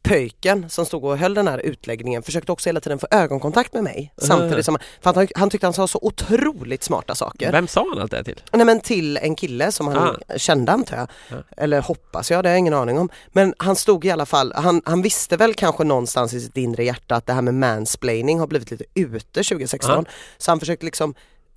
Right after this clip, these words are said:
Speaker 1: söka ögonkontakt med mig så att
Speaker 2: Ja.
Speaker 1: jag skulle se hur otroligt smart han var medan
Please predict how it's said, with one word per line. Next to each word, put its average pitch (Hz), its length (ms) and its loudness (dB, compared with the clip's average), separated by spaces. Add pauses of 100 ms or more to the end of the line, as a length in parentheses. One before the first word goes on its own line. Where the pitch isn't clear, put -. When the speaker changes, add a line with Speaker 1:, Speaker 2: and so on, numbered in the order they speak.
Speaker 1:
söka - 520 2
ögonkontakt 165 460 0
med 131 80 0
mig 175 440 0
så - 120 -4
att 127 80 2
Speaker 2:
Ja. - 60 2
Speaker 1:
jag 127 80 0
skulle 147 160 -6
se - 220 2
hur 160 240 0
otroligt - 1040 -4
smart 254 420 -4
han 202 180 -2
var - 200 0 (360)
medan 147 300 4